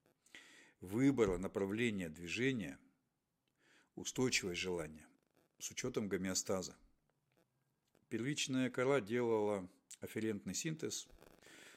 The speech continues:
создавая картину мира, в состав которой входил привлекательный образ внешней среды, ну и состояние собственного организма. Процессы,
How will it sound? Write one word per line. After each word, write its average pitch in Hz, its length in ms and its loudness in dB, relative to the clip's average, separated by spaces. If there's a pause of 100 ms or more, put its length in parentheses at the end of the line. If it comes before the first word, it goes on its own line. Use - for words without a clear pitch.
(100)
создавая 104 520 2
картину 104 480 0
мира, 131 320 0
в 104 100 -6
состав - 400 -2
которой 113 440 0
входил 110 420 -4
привлекательный 107 800 0
образ 127 400 -2
внешней 104 340 0
среды, 95 420 -2 (1160)
ну 135 180 -4
и 160 60 -4
состояние 104 720 -2 (800)
собственного 104 420 -6
организма. 98 560 -4 (960)
Процессы, 147 560 2